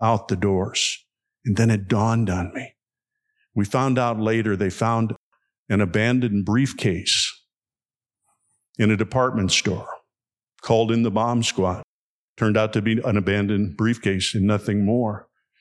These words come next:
But there was fear on the faces of people in twenty ten because of the past.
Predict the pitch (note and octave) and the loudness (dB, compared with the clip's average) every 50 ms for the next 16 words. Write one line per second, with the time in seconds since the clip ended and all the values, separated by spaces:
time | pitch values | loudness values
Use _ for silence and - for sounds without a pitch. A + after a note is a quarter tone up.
0 | _ _ _ _ - - - - B2+ A2 G#2+ A2+ G#2+ - - - - - E3 D#3+ | _ _ _ _ -4 -4 -2 0 2 2 2 2 2 0 -2 -4 -4 -2 0 0
1 | D#3+ D3+ C3+ A#2 G#2+ G#2 A#2 - A#2 A2+ A2+ A2+ G#2+ G#2 - - C#3+ C#3+ C#3 B2+ | 2 2 2 2 2 0 0 -2 -2 0 0 0 0 -2 0 0 0 0 0 0
2 | - - B2+ A2+ A2+ A#2 G#2+ - - E3 F3 E3+ - A2 A2 A2 G#2+ G#2 - C3+ | 0 -2 -2 0 0 0 0 2 2 2 2 2 2 2 2 2 0 0 -2 -2
3 | C3+ C3+ C3+ C3 - - - C#3+ C#3+ C3 A2 G2 F#2+ G2 - A#2+ A2 - - C3+ | 0 0 0 0 -2 -2 -2 0 0 2 2 0 -2 -2 -2 -4 -4 0 0 0
4 | A#2+ A2 A#2+ G2+ A2 A2 - - B2+ A2+ G#2 G2 F2 - - - - - - - | 0 0 0 -2 -2 -2 0 0 0 0 0 -2 -2 -2 -2 -2 -2 -2 -4 -8
5 | - | -12